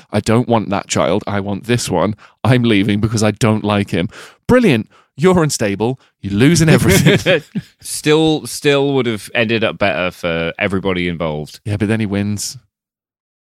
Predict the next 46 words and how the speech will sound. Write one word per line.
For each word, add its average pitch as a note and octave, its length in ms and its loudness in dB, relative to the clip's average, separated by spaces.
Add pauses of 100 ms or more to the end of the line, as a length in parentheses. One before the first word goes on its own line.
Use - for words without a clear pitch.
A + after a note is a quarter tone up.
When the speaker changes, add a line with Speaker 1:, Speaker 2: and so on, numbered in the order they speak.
(1400)
Speaker 2:
I G#2+ 80 -8
mean, C3+ 140 -2
he's F3 180 -2
Speaker 1:
See A2+ 80 0
what D3 120 4
Speaker 2:
won - 40 2
Speaker 1:
I D#3+ 40 4
mean? B2+ 100 4
Speaker 2:
anyway. F#2+ 280 4
He's G#2+ 140 -2
got, D3+ 160 0
he's D3+ 140 -4
got F#3 200 -4
her D3 100 0
in B2 60 2
her A2+ 80 0
pocket - 380 -2
this - 180 -10
entire G2+ 420 -2
film G#2+ 360 -4
'cause G2 160 -10
she's G#2 200 -6
a G2 40 -4
weak G2 360 -4
piece - 260 -6
of F#2+ 60 -10
shit. - 340 -8 (840)
I, A2+ 120 -2 (140)
I A2+ 120 -2
can - 180 -2
see B2 260 0
Speaker 1:
Okay. G2+ 100 0
Speaker 2:
why. A#2 420 2
I F#2+ 160 0
don't A2+ 280 0
judge. A2+ 320 2
Speaker 1:
Yeah. G2 80 -2
Speaker 2:
I A2 80 2
can't B2 320 -2
judge A#2 300 0
her A2 120 2
for G2+ 140 -8
being F#2 340 -2
weak. G#2+ 340 -4
I - 40 -10
can't, G2+ 420 -4